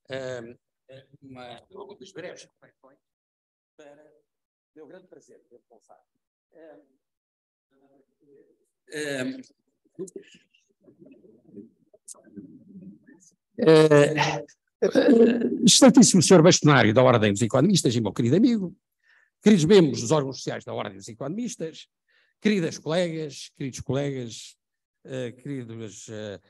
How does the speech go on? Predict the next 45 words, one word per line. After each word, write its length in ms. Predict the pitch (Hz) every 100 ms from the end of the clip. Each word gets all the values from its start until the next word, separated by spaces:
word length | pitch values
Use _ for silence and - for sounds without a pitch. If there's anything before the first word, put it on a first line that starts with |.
| _
queridas 240 | - 131 117
amigas 320 | 143 156 123
e 60 | 117
queridos 260 | 117 107
amigos. 420 | 104 _ _ - _ _ _ _ _ _
À 220 | - 262
semelhança 460 | 247 190 170 160 208
do 100 | -
que 60 |
vem 120 | 180 170
sucedendo 500 | - - 151 139 147
ao 60 |
longo 240 | 143 98 107
dos 200 | 151 147
anos, 280 | 190 139 _ _ _ _ _ _ _
a 100 | 214
Ordem 260 | 226 226 202
dos 100 | 165
Economistas 720 | 160 156 156 190 156 - 139
promoveu 480 | - 160 147 120 110
no 120 | 160
dia 160 | 127 117
de 120 | 127
hoje 400 | 156 127 - _ _ _ _ -
a 140 | 165
sua 240 | - 180
conferência 500 | - 143 127 170 151
sobre 200 | 147 143
o 40 | 139
Orçamento 320 | 131 127 131
de 60 | -
Estado 320 | 151 143 -
para 180 | 131 120
dois 160 | 127 190
mil 160 | 156
e 40 | 131
vinte 200 | 120 -
e 40 |
três. 380 | _ _ _ _ _ _ _ _ _ _ _ _ -
Contamos, 600 | 262 190 135 90 - -
desde 240 | 147 131
logo, 400 | 123 147 120 90 _ _ _ _ _ _
com 500 | - 165 165 175 175 170
as 240 | 135 117
contribuições 960 | - 233 165 151 123 160 175 160 -